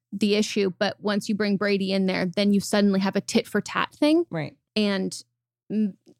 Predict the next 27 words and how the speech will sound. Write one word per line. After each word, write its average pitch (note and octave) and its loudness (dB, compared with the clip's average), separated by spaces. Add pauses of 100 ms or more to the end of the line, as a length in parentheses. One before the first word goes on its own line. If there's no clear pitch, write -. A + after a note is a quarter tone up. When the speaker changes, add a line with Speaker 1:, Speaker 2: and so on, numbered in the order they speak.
(120)
Speaker 1:
neither A3 4
of F3+ 0
you G3 2
are F#3 2
probably G3+ 0
gonna F#3+ 2
budge. - -2
And G3+ 2
I G3 0
don't G3+ 0
think G#3 2
you'll - 2
actually F3+ 0
get F#3+ 4
what G3 2
you F#3 -2
want, F#3+ -2
which G3+ 0
is F#3 2
your F#3 -2
Speaker 2:
Mm-hmm. F3 -2
Speaker 1:
sister G3 0
to F#3+ -2
understand F#3 -2
how G3+ -2
much - -6 (120)
that - 0